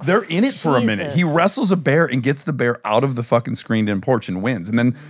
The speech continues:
Speaker 1: slides a
Speaker 2: Wow.
Speaker 1: couch in front of the door opening. <laughs>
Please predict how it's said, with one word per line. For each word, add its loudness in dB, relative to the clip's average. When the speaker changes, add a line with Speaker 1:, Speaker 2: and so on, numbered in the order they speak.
Speaker 1:
slides 2
a -2
Speaker 2:
Wow. -6
Speaker 1:
couch 0
in -2
front -2
of -8
the 0
door 2
opening. -6
<laughs> -6